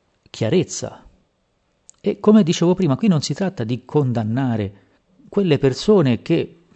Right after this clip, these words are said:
per qualche motivo che noi adesso non stiamo qui a giudicare, hanno inclinazioni o tendenze. Ma qui si parla di chi,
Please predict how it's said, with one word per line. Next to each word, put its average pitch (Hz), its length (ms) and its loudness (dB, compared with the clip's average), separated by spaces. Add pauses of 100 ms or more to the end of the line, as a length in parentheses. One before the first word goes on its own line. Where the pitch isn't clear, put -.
(320)
per 139 180 0
qualche 190 360 -2
motivo 123 680 0
che 127 120 -6
noi 156 160 2
adesso 120 360 -4
non 107 120 -4
stiamo 107 420 -4 (260)
qui 147 180 2
a 107 80 -2
giudicare, 139 640 -4 (640)
hanno 156 500 2 (240)
inclinazioni 139 760 0
o 127 140 -4
tendenze. 98 760 -8 (2000)
Ma 127 180 0
qui 208 220 -2
si - 160 -6
parla 113 260 -4
di 110 180 -6
chi, 135 400 -4